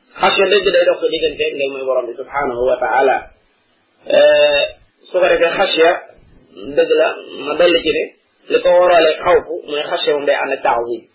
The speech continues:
Maanaam ragal gu ànd ak màggal lay doon. Bu ko tax xawf, xawf moom ragal la goo xam ne mën naa am sax ci nga ragal nga bañ ko lool, ëmbal ko mbañeel. Waaye bu dee xasiya moom day ànd ak li nga xam ne mooy màggal. Day judd itam ci ginnaaw xam.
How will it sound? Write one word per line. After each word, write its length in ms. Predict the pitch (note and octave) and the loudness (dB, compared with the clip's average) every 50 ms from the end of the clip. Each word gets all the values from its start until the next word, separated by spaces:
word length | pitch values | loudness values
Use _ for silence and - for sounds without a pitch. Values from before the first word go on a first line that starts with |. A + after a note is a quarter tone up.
| _ _ _ _ _ _ _ _ _ _ _ _ _ | _ _ _ _ _ _ _ _ _ _ _ _ _
Maanaam 360 | - - B2 C3 B2+ C3 C#3 - | -12 -8 -6 -6 -4 -6 -4 -2
ragal 320 | D3 D#3+ F3 E3+ E3 D#3 | 0 0 2 4 2 2
gu 80 | C#3+ - | 2 2
ànd 220 | - D3+ D3+ C#3+ | 0 0 0 0
ak 80 | C#3+ C#3 | 0 -2
màggal 360 | D3 D3+ D#3 D3 C3+ D3+ C#3+ C#3 | 0 -2 -4 -2 0 2 2 4
lay 140 | C3+ C#3 C3+ | 4 4 4
doon. 180 | B2+ A2 - - _ _ _ _ _ _ _ _ _ _ - | 2 0 0 -4 _ _ _ _ _ _ _ _ _ _ -2
Bu 100 | - G3 | 0 0
ko 80 | G3+ - | 0 0
tax 120 | G3+ F#3 | -2 0
xawf, 180 | G3 F#3+ D#3+ - | 0 0 0 0
xawf 240 | - - - - E3+ E3 | -2 -2 0 0 0 0
moom 220 | F3+ F3 F3 F3 - - _ _ _ _ _ | -4 -6 -6 -6 -10 -14 _ _ _ _ _
ragal 340 | - D3+ F3+ F#3+ F#3+ G3 F#3+ | -2 0 2 4 4 4 4
la 80 | F#3 F3 | 2 2
goo 160 | D#3+ F3 E3+ | 2 2 2
xam 120 | F3 E3 | 2 0
ne 40 | E3+ | 0
mën 120 | E3+ E3 E3 | -2 -2 -2
naa 140 | E3 D#3+ D#3+ | 0 0 0
am 80 | D#3 D#3 | -2 -2
sax 140 | F3+ F3+ F3 - | -2 -4 -4 -4
ci 100 | - F3 | -4 -2
nga 120 | E3 E3 | 0 2
ragal 240 | D#3+ D3+ C#3+ C#3+ D3+ - - - - | 2 2 2 2 0 0 -2 -6 -8
nga 140 | B2 C3 - | -6 -4 0
bañ 140 | - D#3+ E3+ | 0 2 2
ko 100 | - D#3 | 2 2
lool, 180 | D#3+ F3 F#3 F#3 | 2 4 4 2
ëmbal 240 | F#3 F3+ F3 E3 D#3 | 0 0 -2 -2 -2
ko 80 | - D3 | 0 -2
mbañeel. 340 | D3 C#3+ C#3 C3 C3 D3+ G3+ - _ _ _ _ _ _ _ _ _ _ _ _ | -4 -2 -2 0 0 -2 -4 -6 _ _ _ _ _ _ _ _ _ _ _ _
Waaye 320 | - C3 C3+ C3+ C#3 C#3+ C#3 C#3 | 0 2 2 4 4 4 4 4
bu 80 | D3 D#3 | 4 4
dee 140 | D3+ D3+ | 2 2
xasiya 300 | - D3+ D3 C3+ - C#3 | 2 0 -4 -2 -2 -2
moom 140 | C3 C3+ B2+ C3 | -2 -2 0 0
day 100 | B2+ B2+ | 0 0
ànd 200 | - B2+ B2+ B2 | 0 -2 -2 -2
ak 80 | B2 | -2
li 100 | B2+ B2 B2 | -2 -2 -2
nga 100 | B2 A#2 | -4 -4
xam 100 | A#2+ A#2+ | -4 -4
ne 60 | B2 | -4
mooy 140 | A#2+ A#2 B2 | -4 -4 -4
màggal. 320 | B2+ B2+ A#2+ A2 A#2 - - - _ _ _ _ _ _ _ - | -2 -4 -2 -2 -2 -4 -4 -8 _ _ _ _ _ _ _ -2
Day 140 | - F3 F#3+ | 2 2 2
judd 220 | G3+ - A3 F#3+ | 2 0 -2 -4
itam 260 | G#3+ A4 - B3 A#3 A#3 | -4 -2 0 0 -2 -2
ci 100 | - G#3+ | -4 -6
ginnaaw 260 | F#3+ - A#3 A3+ G#3+ - | -6 -4 -2 -2 -2 0
xam. 160 | - - - | -2 -2 -4